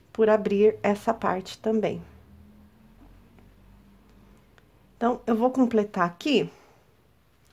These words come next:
e retorno com vocês. Bom, gente, como eu falei pra vocês aqui, que é um gato,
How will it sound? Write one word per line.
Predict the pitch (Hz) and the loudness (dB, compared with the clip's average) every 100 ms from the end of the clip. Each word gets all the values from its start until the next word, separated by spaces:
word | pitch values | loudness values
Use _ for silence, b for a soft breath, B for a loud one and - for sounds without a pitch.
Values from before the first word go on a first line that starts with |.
| b b b - | b b b -4
e | 226 | -2
retorno | 214 247 202 185 196 | -2 0 2 2 0
com | 214 | 0
vocês. | 202 226 - - - - _ _ _ _ b b b b b b b b b b b - | 0 -2 -4 -12 -18 -20 _ _ _ _ b b b b b b b b b b b 2
Bom, | 226 | 4
gente, | 214 190 180 - | 6 2 0 -2
como | 226 | -2
eu | |
falei | 233 247 220 | 0 2 2
pra | 214 220 | 2 0
vocês | 214 220 202 196 | -2 -2 -2 0
aqui, | 202 165 | -4 -8
que | - | -4
é | 214 | 0
um | |
gato, | 220 151 - | 2 0 -2